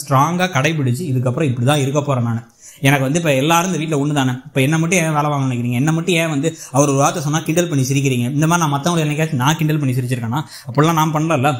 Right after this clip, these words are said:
அப்படின்னு மீனாவும் கொஞ்சமா தைரியமா பேசணும். முத்துவும் வந்து,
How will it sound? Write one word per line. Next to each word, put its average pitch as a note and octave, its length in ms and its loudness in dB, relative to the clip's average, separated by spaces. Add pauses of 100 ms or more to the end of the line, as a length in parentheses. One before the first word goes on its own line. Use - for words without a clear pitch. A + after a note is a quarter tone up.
அப்படின்னு B2+ 320 0
மீனாவும் G3+ 600 0
கொஞ்சமா E3 360 -2
தைரியமா D#3 320 0
பேசணும். B2 400 -2 (100)
முத்துவும் C#4 480 0
வந்து, A3 300 0